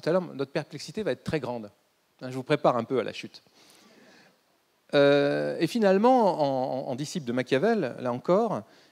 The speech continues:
mais aussi de Montaigne, euh, la philosophie me permet de souligner les tensions qui existent entre les points de vue qui constituent le monde et, euh, me permet de,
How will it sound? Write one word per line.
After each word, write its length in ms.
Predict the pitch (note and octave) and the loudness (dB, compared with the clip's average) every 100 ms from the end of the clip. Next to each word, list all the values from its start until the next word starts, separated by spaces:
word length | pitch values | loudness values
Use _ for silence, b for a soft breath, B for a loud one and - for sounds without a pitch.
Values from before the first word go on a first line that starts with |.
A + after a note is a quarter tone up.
| - | -8
mais 80 | A2 | -6
aussi 180 | - G3+ | -4 0
de 60 | |
Montaigne, 520 | F#3 G3 C3+ F#3 C#3 F#2+ B B B B B _ | 2 2 0 0 -2 -6 B B B B B _
euh, 400 | C3+ C3+ B2+ B2+ | 2 4 2 0
la 80 | C3 | -2
philosophie 440 | C3+ F#3 F#3+ F#3 C#4 | -2 0 0 2 0
me 120 | F3+ | 2
permet 540 | E3+ D#3+ D#3+ G#3+ C4 | 2 2 2 0 0
de 120 | D#3+ | 0
souligner 440 | D3+ - F#3+ G3 A3 | 0 2 2 4 4
les 100 | E3 | 4
tensions 560 | F3 D#3+ - E3 F3 - _ _ _ | 2 -2 -6 -8 -8 -14 _ _ _
qui 100 | - | -4
existent 480 | B2+ A2 G3 - - - _ _ _ | -2 -2 -8 -8 -16 -20 _ _ _
entre 220 | A#2+ - | -8 -4
les 80 | A#2+ | -4
points 200 | A2 D3+ | 0 -2
de 60 | C#3 | 0
vue 160 | D#3+ | -6
qui 160 | D3 A#2 | -6 -10
constituent 480 | - A#2+ B2+ - C3 | -10 -12 -12 -4 -2
le 80 | |
monde 320 | D3+ A3 A3 - B B B B B B B - | 0 0 0 -4 B B B B B B B 2
et, 320 | A3+ B3 - - _ _ _ | 2 2 -2 -12 _ _ _
euh, 1040 | D3+ C#3+ C#3+ C#3+ C#3+ D3 D3 C#3+ C#3+ D3 C#3 | -2 0 -2 -4 -4 -4 -4 -6 -8 -8 -8
me 200 | C#3+ D#3 | -2 -2
permet 580 | - G3+ G3+ A#3+ C4+ A3+ | 4 2 4 4 2 0
de, 580 | C3+ D3 D#3+ D#3 E3 | -2 0 2 2 -2